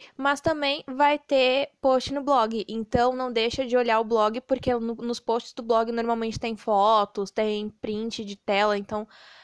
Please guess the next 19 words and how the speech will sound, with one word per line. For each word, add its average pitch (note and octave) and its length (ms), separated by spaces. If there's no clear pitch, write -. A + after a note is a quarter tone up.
é A#3 80
interessante B3 580
dar B3 160
uma C4 120
olhada A#3+ 320
pra C#4 100
entender D4 340
mais C4+ 160
ou C#4+ 80
menos B3 300
do A#3+ 140
que C4 120
eu B3 60
tô A#3+ 100
falando A#3+ 280
aqui. G#3 280
Ah, B3+ 220
e A#3+ 40
lembrando, A#3 640